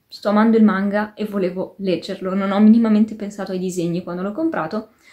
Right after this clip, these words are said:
Poi sì, gli ho dato una sfogliata e ho realizzato che non c'erano i disegni, però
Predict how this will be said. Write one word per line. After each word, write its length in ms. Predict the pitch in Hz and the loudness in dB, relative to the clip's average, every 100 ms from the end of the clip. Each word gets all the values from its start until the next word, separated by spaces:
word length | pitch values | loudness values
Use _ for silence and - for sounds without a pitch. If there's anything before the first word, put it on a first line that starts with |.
| - _ | -20 _
Poi 180 | 240 220 | -2 0
sì, 180 | 254 | 0
gli 80 | 196 | 2
ho 40 | 190 | 2
dato 180 | 190 | 2
una 100 | 226 | -2
sfogliata 880 | 233 - 330 269 156 165 202 190 220 - - _ _ | -4 -4 0 2 2 0 -2 -4 -4 -12 -20 _ _
e 160 | - 214 | 0 2
ho 80 | 196 | 4
realizzato 560 | 202 214 247 185 190 | 2 2 0 -2 -4
che 220 | 190 175 | -6 -2
non 140 | 254 285 | 2 2
c'erano 260 | - 170 | 0 -6
i 60 | 160 | -6
disegni, 400 | 160 151 151 180 | -6 -8 -6 -4
però 360 | 269 190 - | -2 -2 -4